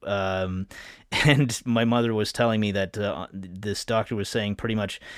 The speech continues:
Okay, it'd be interesting to find out if this was due to the pills that you were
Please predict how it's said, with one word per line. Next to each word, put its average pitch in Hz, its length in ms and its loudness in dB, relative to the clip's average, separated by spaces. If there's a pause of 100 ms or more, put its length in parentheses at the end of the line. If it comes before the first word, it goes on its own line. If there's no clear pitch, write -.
(160)
Okay, 131 220 10
it'd 117 100 6
be 127 140 6
interesting 196 420 8
to 147 60 4
find 170 340 8
out 180 180 12
if 127 160 4
this 131 280 2
was 127 220 4
due 131 200 4
to 131 100 4
the 110 80 4
pills 170 720 6
that 110 200 0
you 110 120 0
were 101 300 0